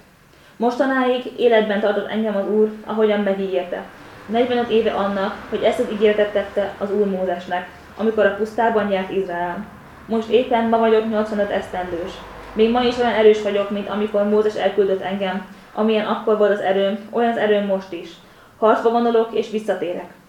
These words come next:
Most azért add nekem azt a hegyvidéket, amit megígért az Úr azon a napon. Hiszen te is hallottad akkor,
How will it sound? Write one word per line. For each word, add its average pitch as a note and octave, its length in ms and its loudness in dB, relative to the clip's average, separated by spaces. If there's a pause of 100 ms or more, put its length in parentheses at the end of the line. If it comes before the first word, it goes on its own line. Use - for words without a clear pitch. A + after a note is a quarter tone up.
(260)
Most A#3 220 -4
azért A#3 340 2
add B3 160 4
nekem A#3+ 320 0
azt G#3+ 160 -4
a G#3 40 -2
hegyvidéket, G3 720 2 (240)
amit A3 280 0
megígért G#3 380 0
az G#3 160 -2
Úr G#3 100 2
azon G#3 200 0
a F#3 60 -2
napon. F3+ 400 -4 (420)
Hiszen A3+ 260 2
te A#3 100 2
is C4 200 2
hallottad G#3+ 460 4
akkor, G3+ 460 0